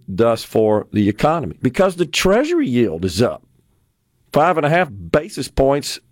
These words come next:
It's sitting at four point eight nine six right now. Normally,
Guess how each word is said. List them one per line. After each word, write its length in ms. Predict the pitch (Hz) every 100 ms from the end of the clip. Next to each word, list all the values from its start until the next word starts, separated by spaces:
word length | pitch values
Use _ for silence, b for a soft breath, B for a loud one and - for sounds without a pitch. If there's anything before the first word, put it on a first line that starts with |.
| -
It's 160 | -
sitting 320 | - 156 139
at 100 | 127 110
four 280 | - 143
point 320 | 147 139 127 123
eight 160 | 135
nine 260 | - 143 123
six 360 | - 196 185
right 300 | - 135 165
now. 300 | 120 175 196 - B B B
Normally, 720 | 123 190 320 285 143 147